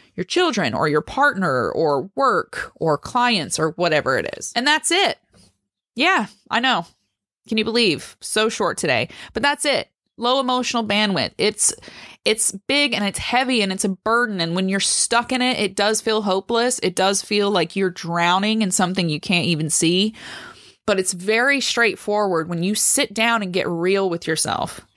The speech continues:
And you just break it down to the simplest things. What's going on? I'm emotionally exhausted. I want to be alone for a little bit so that I can decompress.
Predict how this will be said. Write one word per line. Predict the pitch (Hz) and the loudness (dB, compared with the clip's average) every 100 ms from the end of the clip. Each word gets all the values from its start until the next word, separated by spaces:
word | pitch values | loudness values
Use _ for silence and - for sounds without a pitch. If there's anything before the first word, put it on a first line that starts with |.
| - | -8
And | 190 196 | -4 -2
you | 196 | -2
just | - 330 233 - | 0 0 0 -2
break | 247 254 254 | 0 0 0
it | 226 | 0
down | 247 233 | 0 0
to | - | -2
the | 175 | -2
simplest | - 240 233 202 | 0 0 0 0
things. | 233 190 156 - - - - | 2 0 -2 -8 -12 -20 -4
What's | 220 269 - | 0 0 0
going | 247 233 | -2 0
on? | 233 170 - _ - | 2 0 -2 _ -2
I'm | 285 339 | 0 0
emotionally | 269 226 277 - 294 294 294 302 | 0 0 0 0 -2 0 2 2
exhausted. | 254 233 294 330 330 - - - - - _ _ _ _ _ _ _ - | 0 -2 0 2 0 -2 -4 -4 -6 -12 _ _ _ _ _ _ _ -2
I | - 359 | 0 0
want | 233 208 208 | 0 -2 0
to | - | -2
be | 220 269 | 0 2
alone | 285 269 277 302 285 | 2 2 2 2 -2
for | - 214 | -4 0
a | 175 | 2
little | 180 175 175 | 2 0 0
bit | 170 139 - | 0 0 -2
so | - 220 | -2 0
that | 208 202 | 0 0
I | 220 | 0
can | 247 240 226 | 0 -4 -4
decompress. | 185 226 247 - 254 - - 247 160 - - - | -2 0 0 0 -4 -4 -2 0 0 0 -2 -2